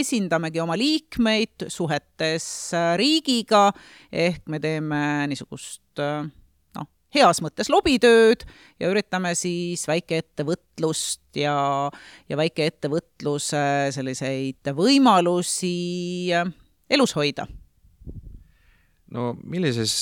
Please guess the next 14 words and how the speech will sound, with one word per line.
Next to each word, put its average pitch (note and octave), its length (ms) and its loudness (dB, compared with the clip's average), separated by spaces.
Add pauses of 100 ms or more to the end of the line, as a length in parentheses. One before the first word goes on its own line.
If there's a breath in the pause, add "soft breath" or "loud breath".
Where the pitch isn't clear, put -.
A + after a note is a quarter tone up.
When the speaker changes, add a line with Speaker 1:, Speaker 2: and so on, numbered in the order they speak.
Speaker 2:
äh, A2 240 2
seisus A2+ 400 4
Eesti, G2+ 560 -2
äh, F#2+ 240 -4
väikeettevõtjad G#2+ 800 -4
täna G2+ 320 0
on, G2+ 240 -2
et - 160 -12
kui, G2 240 -2
kui G2 160 -4
proovida G2+ 480 2
anda F#2+ 240 -2
hinnang G2+ 400 0
nende F#2+ 560 -6